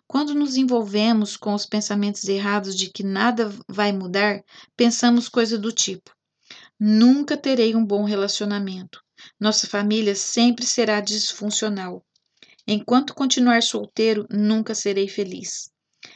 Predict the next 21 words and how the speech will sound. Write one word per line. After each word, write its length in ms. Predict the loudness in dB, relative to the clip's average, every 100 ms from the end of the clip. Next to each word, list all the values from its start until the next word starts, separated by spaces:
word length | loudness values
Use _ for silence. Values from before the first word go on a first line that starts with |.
| _ 0
Nunca 280 | 0 2 -2
encontraremos 880 | 0 0 2 2 2 2 2 2 2
alguém 400 | 0 2 0 0
que 160 | 0
ensine 400 | -4 -2 0 0
tão 260 | 2 0 2
bem 320 | 2 2 2 -4 _ _
quanto 260 | -2 -2 -2
o 60 |
pastor 440 | -4 -2 -2 -2 -2
Smith. 540 | -2 -4 -6 -8 -8 _ _ _ _ _ _ _ _
Nunca 240 | -2 -2 -2
serei 340 | 0 2 2
feliz 480 | 2 0 0 -2 0
nessa 280 | -2 -2 -6
família. 600 | -4 -2 -2 -6 -10 -14 _ _ _ -20 _ -4
Nossos 380 | -4 -4 -8 -4
filhos 340 | -2 -2 -2
sempre 500 | -4 -2 2 2 2
serão 340 | 0 0 0 -2
difíceis. 800 | -4 -8 -10 -8 -10 -10 -12